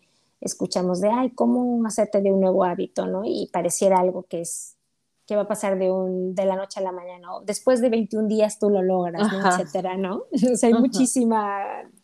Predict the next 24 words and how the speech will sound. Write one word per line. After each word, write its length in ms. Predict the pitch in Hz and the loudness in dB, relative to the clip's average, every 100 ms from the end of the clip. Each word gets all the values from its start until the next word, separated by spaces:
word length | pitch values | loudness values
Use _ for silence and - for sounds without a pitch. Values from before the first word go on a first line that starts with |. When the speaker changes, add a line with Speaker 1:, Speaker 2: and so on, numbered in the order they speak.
| - - - - - | -20 -20 -20 -20 -10
Speaker 1:
bibliografía 680 | 208 202 185 190 190 190 226 | -4 -4 -2 -2 -2 -2 -2
al 60 | |
respecto, 500 | 220 233 - 240 247 | -4 -6 -4 -4 -4
pero 140 | 254 285 | -6 -6
este 180 | - 339 | -6 -2
libro 320 | 294 247 277 | -2 -2 -2
a 60 | 277 | -2
mí 120 | 240 | -2
se 120 | 233 | -2
me 120 | 240 | -2
hizo, 640 | 226 214 233 220 214 196 185 _ - - - _ _ | -2 -4 -6 -6 -6 -8 -12 _ -20 -20 -20 _ _
eh, 640 | - 202 190 165 - - - - 254 240 | -2 0 0 0 -2 -4 -8 -18 -8 2
mu-, 260 | 214 226 | 4 4
muy 240 | 233 240 269 | 4 4 0
especial 560 | - 269 254 214 208 208 | -2 -4 -2 0 -2 -2
porque 280 | 233 - - _ | -6 -6 -10 _
es 200 | - - | -6 0
muy 160 | 254 277 | 2 2
digerible 580 | 285 - 175 185 180 196 | 0 2 2 2 2 0
y 140 | 269 | -2
práctico, 760 | - - 170 156 - - - 175 | -4 -4 -4 -6 -12 -14 -8 -4
¿no? 160 | 180 | -2
Realmente, 1040 | 220 220 214 208 202 - 208 202 196 170 - _ _ _ _ | 0 0 -2 -2 -4 -2 0 0 0 -2 -4 _ _ _ _
eh, 180 | - - | -8 -8